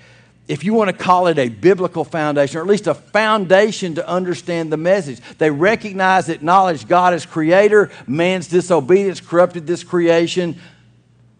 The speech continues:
They knew the Messiah was coming. And let me show you how this works. John four, verses twenty-five and twenty-six. The woman saith unto him, "I know that Messiah cometh, which is called Christ.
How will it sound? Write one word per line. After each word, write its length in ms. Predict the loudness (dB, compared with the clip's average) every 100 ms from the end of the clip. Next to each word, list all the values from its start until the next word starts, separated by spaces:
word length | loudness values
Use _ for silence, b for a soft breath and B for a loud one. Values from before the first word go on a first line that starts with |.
| _ _ _ _
They 80 | -4
knew 160 | -2 -2
the 80 | -2
Messiah 460 | -4 -4 -2 -4
was 160 | -6 -12
coming. 420 | -12 -12 -14 -20 b b
And 60 | 0
let 120 | 0
me 80 | 0
show 160 | -2
you 80 | -2
how 100 | -4
this 160 | -6 -4
works. 260 | -4 -4 b b b _ -4
John 260 | 0 0
four, 400 | 0 0 0 -2 -10 _ _ _ _ _ _ _
verses 300 | -12 -10 -10
twenty-five 440 | -8 -6 -2 -2 -2
and 100 | -6
twenty-six. 680 | -10 -8 -6 -8 -8 -20 _ _ _ b b b
The 100 | -6
woman 340 | 2 2 2 0
saith 400 | 0 0 2 0
unto 180 | -2 -4
him, 420 | -4 -4 -6 -12 B -4
"I 100 | -2
know 260 | 4 4
that 140 | 2 -2
Messiah 520 | -8 -2 0 0 -2 -6
cometh, 400 | -6 -4 -4 -6
which 160 | -10 -10
is 80 | -14
called 380 | -4 -2 -2
Christ. 720 | -8 -6 -6 -6 -14 -20 -20